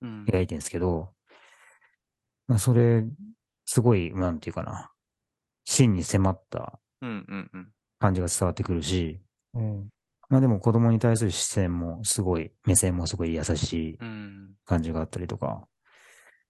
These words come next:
Speaker 2: でもちょっとこう、少年が、なんていうかな、まあ、冒-、冒険探じゃないけど、
Speaker 1: うん。
Speaker 3: うん。
Speaker 2: まあ、どうなっていくんだろうっていう、そういうなんか、ただ単に悲しいだけじゃなくて、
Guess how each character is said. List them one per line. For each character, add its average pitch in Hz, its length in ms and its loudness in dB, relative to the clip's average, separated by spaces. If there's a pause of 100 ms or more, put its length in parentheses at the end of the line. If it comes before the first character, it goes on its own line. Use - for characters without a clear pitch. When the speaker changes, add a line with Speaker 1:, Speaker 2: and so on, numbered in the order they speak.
(260)
Speaker 2:
で 156 100 6
も 131 100 6
ち 139 80 6
ょ - 20 6
っ 123 40 2
と 101 240 4
こ 90 440 2 (500)
う、 - 40 -4
少 143 200 4
年 139 220 4
が、 135 340 2 (440)
な 113 120 2
ん 110 40 -2
て - 80 -14
い - 20 -16
う 101 40 -14
か - 100 -10
な、 - 320 -14 (580)
ま 110 80 0
あ、 90 40 0
冒-、 131 300 4
冒 151 280 4
険 160 260 4
探 87 180 0
じ 80 80 -6
ゃ 82 40 -6
な 85 100 -2
い 82 60 -6
け 82 100 -10
ど、 85 440 -4
Speaker 1:
う 131 60 -2
ん。 101 220 -4
Speaker 3:
う 113 60 -4
ん。 101 300 -10 (920)
Speaker 2:
ま 113 100 4
あ、 - 40 0
ど 117 220 6
う 110 40 6
な 90 120 2
っ - 40 -10
て 90 120 -2
い 87 60 -2
く 107 140 2
ん 95 60 4
だ 90 100 0
ろ 117 120 6
う 120 60 0
っ - 80 -18
て 101 120 0
い 85 320 -2
う、 87 80 -14 (1040)
そ 135 160 2
う 131 80 4
い 123 120 4
う 117 40 4
な 117 100 4
ん 101 60 -2
か、 85 280 -4 (600)
た 175 80 8
だ 127 80 4
単 120 160 4
に 92 120 2
悲 101 200 4
し 110 140 4
い 101 40 4
だ 95 100 2
け 98 100 2
じ 87 40 0
ゃ 80 60 -4
な 80 100 -10
く - 80 -16
て、 80 400 -4